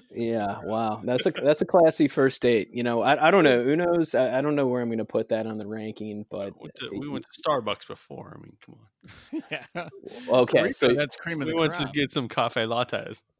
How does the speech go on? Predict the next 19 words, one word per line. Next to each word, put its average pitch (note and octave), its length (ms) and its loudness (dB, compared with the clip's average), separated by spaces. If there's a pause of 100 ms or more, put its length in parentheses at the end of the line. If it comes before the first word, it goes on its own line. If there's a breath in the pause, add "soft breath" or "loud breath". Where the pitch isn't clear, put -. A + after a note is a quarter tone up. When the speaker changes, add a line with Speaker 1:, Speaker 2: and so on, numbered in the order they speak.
(500 soft breath)
Speaker 1:
All B2 100 4
right. A2 120 2
Well, A#2 120 2
for D#3+ 160 6
y-, D3 200 6
for E3+ 120 6
your E3 100 10
next G3+ 220 4
Chicago A2+ 400 4
trip, A#2+ 260 -4
you A#2+ 60 -6
gotta A#2+ 180 2
start B2 300 0
at B2+ 120 -2
Lou's, A2+ 600 -4
then A#2 240 -4
you B2+ 80 0
go B2+ 160 4
Pequod's, A2+ 880 -2